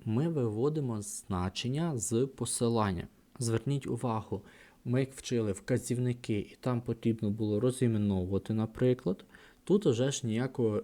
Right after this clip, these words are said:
розіменування і подібного не відбувається. Далі, за допомогою посилання ми змінюємо значення.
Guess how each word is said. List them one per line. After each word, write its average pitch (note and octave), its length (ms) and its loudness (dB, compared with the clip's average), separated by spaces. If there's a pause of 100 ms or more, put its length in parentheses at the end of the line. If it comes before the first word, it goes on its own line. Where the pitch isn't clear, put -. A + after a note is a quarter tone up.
(100)
розіменування A2 920 -2
і B2+ 60 -6
подібного G#2 680 -6
не G#2 300 -4
відбувається. G2 920 -6 (880)
Далі, A#2+ 400 -2 (120)
за A2+ 280 -2
допомогою D3+ 840 0
посилання C3 840 -2
ми G#2+ 200 -2
змінюємо G#2 920 -2
значення. G#2 760 -4